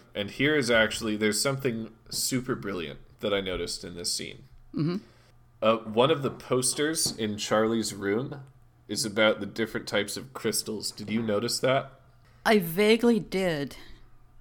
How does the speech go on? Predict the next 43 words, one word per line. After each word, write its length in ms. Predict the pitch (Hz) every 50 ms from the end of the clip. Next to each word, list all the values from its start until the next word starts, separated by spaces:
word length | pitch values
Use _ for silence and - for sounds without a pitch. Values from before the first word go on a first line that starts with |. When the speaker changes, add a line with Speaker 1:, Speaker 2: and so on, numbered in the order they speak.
| - - - -
Speaker 2:
I 80 | 175 175
definitely 280 | 175 196 208 220 226
saw 220 | 208 - 208 175 175
something 340 | - - 196 170 - 180
to 80 | 147 175
do 100 | 156 160
with 140 | 156 147 143
crystals 580 | - 156 139 - - - 147 135 139 139 135
out 160 | 151 - 156 147
of 80 | 147
the 60 | 151
corner 260 | - - 180 165 160 151
of 80 | 147
my 180 | 156 143 143 147
eye. 240 | 147 147 143 143 139
I 40 | 143
was 140 | 147 143 -
trying 180 | - 180 170
to 60 | 160
see 160 | 156 - 165 151
more 180 | 143 147 147
of 120 | 156 143 147
it. 200 | 147 151 156 - - - _ - - _ _ _ - - - 113
Speaker 1:
Yeah, 300 | 113 127 135 127 120 -
it 120 | 127 127
was 180 | 127 131 117 127
like 180 | 131 123 - 131
a 160 | 127 117 107
pist-, 460 | - - - 135 127 - - - -
it 80 | 123 127
was 200 | 113 127 113 127
like 200 | 127 120 - -
a, 260 | 113 107 104 107 - 101
just 220 | 110 110 120 110 -
like 120 | 123 107
a 80 | 110 104
poster 440 | - - - 113 107 - - 95 95
that 100 | 98 -
was 160 | 92 98 101
like, 200 | 98 95 92 -
"This 200 | 80 - - -
is 140 | 98 101 113
amethyst, 640 | 120 120 107 95 - - - - - - - -